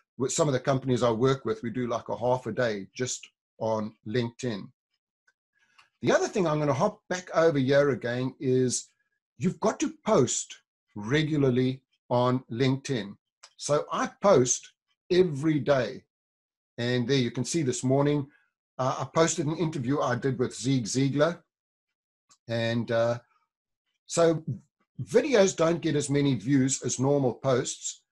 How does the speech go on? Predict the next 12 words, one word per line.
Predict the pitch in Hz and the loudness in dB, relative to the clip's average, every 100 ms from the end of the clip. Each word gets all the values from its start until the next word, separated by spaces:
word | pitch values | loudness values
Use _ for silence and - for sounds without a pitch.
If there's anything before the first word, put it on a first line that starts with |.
| _ _ _ _ | _ _ _ _
but | 127 | -4
there | 202 233 | 0 0
I've | 175 | 2
had | 160 147 | 0 0
two | 202 | 4
hundred | 185 156 127 | 4 4 -2
and | |
seventy-four | 120 156 135 127 - 147 147 120 | -4 -4 -2 -2 -4 -2 0 0
views | 90 123 143 135 | -2 2 2 2
of | 147 107 | 0 -2
that | 127 110 | -4 -4
video, | 117 135 127 127 139 | -2 0 4 4 2